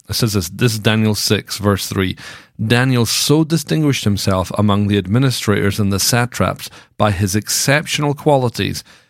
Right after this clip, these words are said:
that the king planned to set him over the whole kingdom.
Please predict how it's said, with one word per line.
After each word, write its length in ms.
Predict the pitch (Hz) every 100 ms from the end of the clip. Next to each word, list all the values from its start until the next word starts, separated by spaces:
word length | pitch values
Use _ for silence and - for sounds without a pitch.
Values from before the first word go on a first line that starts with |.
| -
that 140 | 117
the 80 | 113
king 300 | - 127 127
planned 280 | 123 117 107
to 60 | 104
set 220 | - 104
him 120 | 104
over 180 | 101 95
the 120 | 90
whole 160 | 95 90
kingdom. 460 | 101 98 - 113